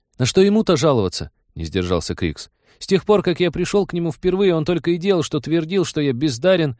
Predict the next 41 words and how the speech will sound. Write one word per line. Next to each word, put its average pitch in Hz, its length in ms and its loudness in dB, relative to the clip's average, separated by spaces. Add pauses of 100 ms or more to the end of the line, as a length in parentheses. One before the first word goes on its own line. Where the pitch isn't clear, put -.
(140)
что - 160 0
у - 20 6
меня 196 180 4
пальцы 180 400 2 (200)
кузнеца 180 580 2 (260)
и 131 100 -2
что - 180 0
проще 196 360 4
было 190 200 6
бы 170 100 2
учить 175 280 0
играть 170 280 0
в 175 40 -4
медведя. 165 460 0 (340)
Мне 170 180 2
казалось, 196 440 4
что 196 160 0
он 196 120 0
должен 196 340 2
радоваться, 180 480 2
если 151 360 0
я 165 140 0
не 160 120 0
стану 165 340 0
больше 135 300 0
к 117 80 -6
нему 139 200 2
приходить». 147 540 -2 (560)
«Это 82 240 -2
не 98 120 2
оправдание», — 90 720 0 (220)
сухо 90 320 -4
заметил 85 400 -4
ментор. 73 400 -10 (460)
«Эймерик 110 540 4
же 113 120 2
не 113 120 4
обязан 120 480 2
сделать 98 380 0
тебя 98 240 -2
министрелем. 95 720 -4